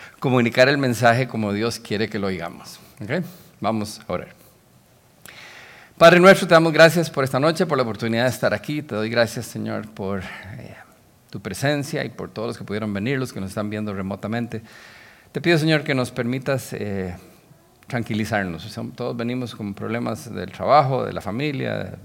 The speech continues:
financieros, lo que sea. Que podamos descansar, olvidarnos de todo eso y poner nuestra mente y nuestro corazón y nuestros deseos,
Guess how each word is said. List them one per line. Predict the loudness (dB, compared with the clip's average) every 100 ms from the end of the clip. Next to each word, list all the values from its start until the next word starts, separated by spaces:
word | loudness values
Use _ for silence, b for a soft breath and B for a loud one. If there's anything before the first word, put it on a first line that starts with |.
| -12
financieros, | -10 -10 -6 -6 -6
lo | -8
que | -8
sea. | -2 -2 B B B B
Que | -4
podamos | 4 4 4 0 -4
descansar, | -6 -4 -6 2 6 6 6
olvidarnos | 0 2 4 4 2
de | -4
todo | -6 -4 0 -2
eso | -2 -4 -6
y | -6 -10
poner | -10 -8 -6
nuestra | -8 -8 -8
mente | -6 -6 -6
y | -8
nuestro | -10 -10
corazón | -8 -8 -6 -6 -6
y | -6
nuestros | -8 -12 -12 -12 -14 -16
deseos, | -14 -12 -12 -6 -2 0 -2 -6